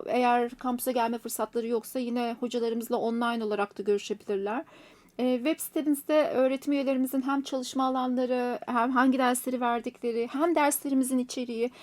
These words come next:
hemen her konuda bilgiye ulaşmaları mümkün. Dolayısıyla web sitemizi ziyaret etmelerini, e, öneririm. E,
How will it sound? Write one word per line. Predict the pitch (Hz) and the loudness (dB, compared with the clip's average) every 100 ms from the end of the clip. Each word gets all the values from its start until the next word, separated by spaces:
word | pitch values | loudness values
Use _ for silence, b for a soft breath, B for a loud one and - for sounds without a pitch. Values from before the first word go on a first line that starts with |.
| B B | B B
hemen | 262 285 | 4 4
her | 277 311 320 | 4 2 2
konuda | 294 277 254 | 0 0 0
bilgiye | 262 254 254 262 | -2 -2 0 0
ulaşmaları | 233 247 240 - 254 247 240 | 2 0 -2 -2 0 0 0
mümkün. | 233 226 - 285 | -2 -4 -2 -2
Dolayısıyla | 262 247 254 269 254 | 0 0 -2 -2 -2
web | 262 254 | -2 -4
sitemizi | - 233 240 254 262 240 | -4 -4 -2 0 0 0
ziyaret | 240 240 233 254 | 0 2 2 -2
etmelerini, | 220 - 208 208 208 208 214 B B B B - | -4 -4 -4 -2 -2 -4 -6 B B B B -6
e, | 214 202 - | -2 -2 0
öneririm. | 220 220 202 202 320 - b b b b - | 0 0 0 0 -2 -4 b b b b -4
E, | 254 254 247 | 2 4 4